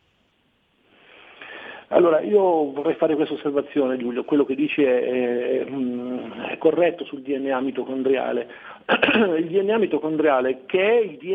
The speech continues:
N A che è stato, eh, indagato da più laboratori, quattro laboratori, eh, sicuramente più di uno, adesso non ricordo se quattro o tre,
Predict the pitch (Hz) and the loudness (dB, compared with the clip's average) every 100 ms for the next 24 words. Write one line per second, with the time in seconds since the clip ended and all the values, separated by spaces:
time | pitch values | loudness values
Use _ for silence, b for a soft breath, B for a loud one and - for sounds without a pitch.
0 | 196 196 190 196 233 262 - - _ - | -2 -2 -2 0 0 -2 -6 -14 _ -2
1 | 170 165 - 202 208 165 143 135 - 147 | -2 -2 0 0 0 0 0 0 -2 2
2 | 143 135 - 202 185 156 156 185 208 165 | 2 0 0 0 2 2 4 0 -2 -4
3 | 139 123 117 - 277 208 135 123 123 123 | 0 0 0 -4 -2 2 2 0 -4 -2
4 | 139 127 120 117 107 - 190 - - 147 | -2 0 -2 -8 -6 0 2 0 -8 -10
5 | 131 131 127 127 139 127 123 127 123 117 | -8 -4 -4 -2 0 0 0 -2 -2 -4
6 | 131 123 123 147 143 131 127 127 131 131 | -6 -10 -10 -8 -2 0 0 0 -2 -2
7 | 135 135 - - - - - 170 202 247 | -6 -10 -12 -10 -10 -10 -4 2 2 2
8 | - - 190 165 165 131 135 165 147 143 | -2 -6 -4 0 0 2 0 -2 -4 -2
9 | 175 170 151 - 156 165 147 - 147 | -2 -2 -4 0 0 0 -8 -6 -6